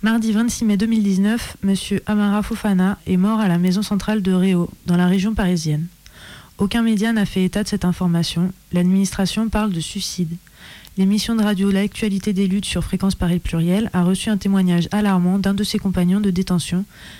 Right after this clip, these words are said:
que nous portons à votre connaissance. Alors qu'un rapport de l'O I P vient juste de sortir dénonçant l'omerta qui entoure les violences des surveillants sur les détenus,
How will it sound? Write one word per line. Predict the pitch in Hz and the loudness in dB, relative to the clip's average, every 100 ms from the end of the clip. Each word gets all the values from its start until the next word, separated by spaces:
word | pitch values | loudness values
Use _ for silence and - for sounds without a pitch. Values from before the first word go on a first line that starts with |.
| - | -12
que | - | -2
nous | 185 180 | 0 0
portons | 202 - 220 | -2 -2 0
à | 190 | 0
votre | 175 180 | -2 -2
connaissance. | 208 196 175 156 160 - - - - - - - | 0 0 0 -4 -8 -14 -20 -20 -20 -20 -14 -4
Alors | 196 190 | -2 0
qu'un | 190 | 0
rapport | 175 214 233 208 | 0 0 -2 0
de | |
l'O | 196 | 0
I | 202 | 0
P | 196 208 | 0 -2
vient | 180 175 | 0 0
juste | 185 226 | 0 -2
de | 196 | -2
sortir | - 196 - - 180 | -2 -2 -2 -2 0
dénonçant | 175 175 170 175 | 2 0 0 0
l'omerta | 185 208 208 - 202 | 2 2 0 -2 -4
qui | - 180 | -2 -2
entoure | 170 180 | 0 0
les | 170 | 0
violences | 165 185 185 170 | 2 2 2 0
des | 165 | -2
surveillants | - 175 175 175 | -2 0 2 2
sur | 175 170 | 0 0
les | 165 | -2
détenus, | 165 165 180 208 | -2 -2 0 0